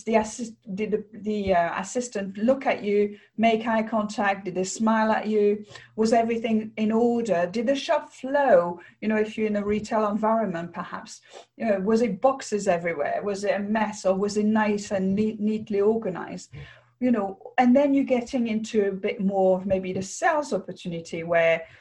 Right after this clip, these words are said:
did the assistant come and acknowledge you? And did they, when you made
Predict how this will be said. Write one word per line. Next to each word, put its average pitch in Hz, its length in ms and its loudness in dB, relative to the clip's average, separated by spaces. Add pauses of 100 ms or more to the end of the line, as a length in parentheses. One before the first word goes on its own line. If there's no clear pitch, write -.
(140)
did 208 140 -2
the 202 100 2
assistant 196 800 -4 (200)
come 208 200 -4
and 185 460 -4 (240)
acknowledge 208 580 -2
you? 175 280 -6
And 165 380 -10 (360)
did 202 140 -2
they, 185 540 6
when 196 180 0
you 202 80 -4
made 196 400 -2